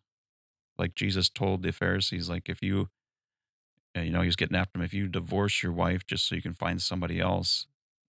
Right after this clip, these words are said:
even though legally you've broken the marriage,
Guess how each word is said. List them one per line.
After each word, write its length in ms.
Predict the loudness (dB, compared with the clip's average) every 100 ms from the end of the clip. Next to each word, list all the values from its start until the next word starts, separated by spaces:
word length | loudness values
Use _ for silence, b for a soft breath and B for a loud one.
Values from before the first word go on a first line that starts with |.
| -2
even 300 | 0 2 2
though 160 | 2
legally 800 | 2 0 0 0 0 2 2 0 -4 _ _ _ -6
you've 380 | -4 -4 -6 -14 _ _ _ _ -2
broken 400 | 2 2 2 0
the 60 |
marriage, 580 | 2 2 2 2 -2 -8